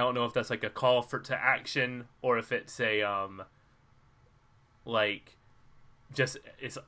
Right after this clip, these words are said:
uh, completed its charging or something. And we get our presented by Capcom with the time it took to complete this game. And that's Mega Man Battle Network.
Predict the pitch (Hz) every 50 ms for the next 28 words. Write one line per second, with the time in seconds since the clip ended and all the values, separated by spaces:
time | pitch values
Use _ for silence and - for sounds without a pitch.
0 | _ _ _ - - 139 127 117 110 - - 123 117 117 - 131 127 120 117 -
1 | - - - 139 120 120 120 120 123 117 117 117 113 - 139 123 117 113 120 120
2 | 113 110 110 110 107 - - - - - - - - - 117 113 110 117 113 117
3 | 123 123 117 117 113 113 113 110 110 - 135 123 131 135 135 135 139 135 135 135
4 | 127 123 117 - 131 120 117 113 113 113 113 110 113 110 104 - - - - 117
5 | 113 107 104 - 123 117 107 107 107 104 110 104 - 117 113 - - 110 - -
6 | - 101 - 110 104 - 110 104 - - 156 151 151 147 151 147 139 139 - _
7 | - - _ _ _ - - - _ - - - - - - - - _ - 160
8 | 175 208 240 269 233 - 190 208 208 202 190 190 196 185 175 160 151 139 131 123
9 | 110 107 101 90 98 95 87